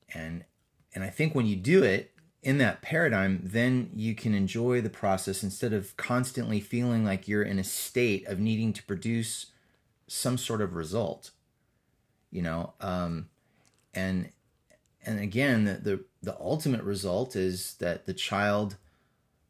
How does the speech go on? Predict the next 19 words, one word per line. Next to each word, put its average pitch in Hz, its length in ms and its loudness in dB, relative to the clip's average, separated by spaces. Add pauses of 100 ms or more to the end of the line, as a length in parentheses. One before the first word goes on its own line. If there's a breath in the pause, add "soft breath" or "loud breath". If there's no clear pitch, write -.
(120)
loves 101 240 2
God, 147 500 2 (160)
they 104 100 -2
love 101 220 2
themselves, 131 720 2
they 101 80 -8
love 104 240 0
other 117 160 2
people. 151 380 -4
I 92 60 -4
mean, 101 140 0
that's - 340 -2 (340)
ultimately 120 520 4
what 101 220 0
we're 101 140 4
trying 117 560 2
to 107 200 -2
help 117 320 -2
them 104 440 2